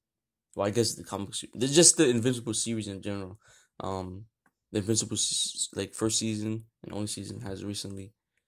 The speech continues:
just came out, and I finished it, which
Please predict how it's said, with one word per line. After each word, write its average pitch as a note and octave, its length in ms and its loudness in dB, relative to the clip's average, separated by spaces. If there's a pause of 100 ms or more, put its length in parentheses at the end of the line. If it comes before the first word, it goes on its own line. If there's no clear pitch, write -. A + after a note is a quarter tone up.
(280)
just G#2 260 0
came G2+ 300 -2
out, G#2 300 0 (200)
and F#2+ 460 -8
I F#2+ 80 -10
finished A#2 320 -6
it, B2 180 -10 (560)
which - 360 -6